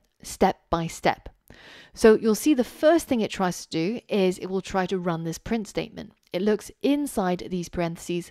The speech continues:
to see what it needs to print. So the first thing is this hello, and it turns that into a string. And then it looks at the next thing after the plus sign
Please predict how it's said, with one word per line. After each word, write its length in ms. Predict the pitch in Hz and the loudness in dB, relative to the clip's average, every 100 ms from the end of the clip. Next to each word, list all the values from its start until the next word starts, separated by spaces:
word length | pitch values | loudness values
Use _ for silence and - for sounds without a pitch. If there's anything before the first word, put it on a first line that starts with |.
| - | -10
to 100 | 175 | -8
see 200 | - 180 | -4 -4
what 180 | 170 170 | -2 -2
it 100 | 175 | -4
needs 220 | 170 - | -8 -8
to 80 | - | -10
print. 380 | - 151 - - - - - - - | -8 -8 -12 -20 -20 -20 -20 -20 -2
So 220 | - 220 - | 4 4 2
the 80 | 220 | -12
first 420 | - 330 339 311 | -4 2 2 2
thing 260 | - 170 202 | 0 -2 -4
is 240 | 185 180 | -4 -4
this 200 | 180 165 - | -4 -4 -8
hello, 600 | - - 175 160 165 254 _ _ _ _ _ | -10 0 2 2 0 -4 _ _ _ _ _
and 300 | 180 175 175 | -4 -2 -2
it 100 | 196 | -4
turns 300 | - 220 254 | -4 -2 0
that 180 | 202 185 | -2 -2
into 320 | - 175 185 | -6 -8 -4
a 80 | 160 | -4
string. 460 | - - - 185 269 _ _ - - - - _ - | -6 -8 -8 -8 -10 _ _ -20 -20 -20 -20 _ 2
And 140 | 208 | 8
then 160 | 240 330 | 8 8
it 160 | - 220 | 6 4
looks 240 | 190 - | 4 0
at 140 | - | -4
the 80 | 190 | -2
next 340 | 185 254 - - | 0 -2 -2 2
thing 320 | 170 208 247 - | 2 2 -2 -4
after 400 | 185 - 185 170 | -4 -2 -2 -2
the 280 | 175 170 - | -4 -10 -8
plus 280 | - 214 - | -2 -2 0
sign 380 | 180 156 233 | -4 -2 -6